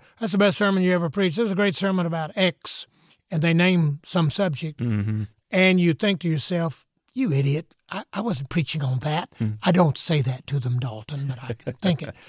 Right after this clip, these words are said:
Speaker 2: <laughs>
Speaker 1: And, um, you know, well, that may be just an everyday observation of the Holy Spirit saying, "Hey, it's my sermon.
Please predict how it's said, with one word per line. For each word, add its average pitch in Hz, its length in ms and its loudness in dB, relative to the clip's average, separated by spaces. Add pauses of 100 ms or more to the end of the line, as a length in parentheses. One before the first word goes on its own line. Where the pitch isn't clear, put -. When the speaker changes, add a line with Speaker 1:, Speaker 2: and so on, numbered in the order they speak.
Speaker 2:
<laughs> - 240 -14
Speaker 1:
And, 226 320 4
um, 214 240 4 (1200)
you 269 180 4
know, 294 100 8
well, 269 200 4
that 285 260 4
may 262 180 4
be 269 160 4
just 208 240 0
an 240 60 2
everyday 240 280 4
observation 220 720 0
of 190 100 -4
the 190 60 -2
Holy 226 240 0
Spirit 233 360 -2
saying, 196 380 -4
"Hey, 202 320 -2 (600)
it's 226 300 0
my 233 280 6
sermon. 160 580 -2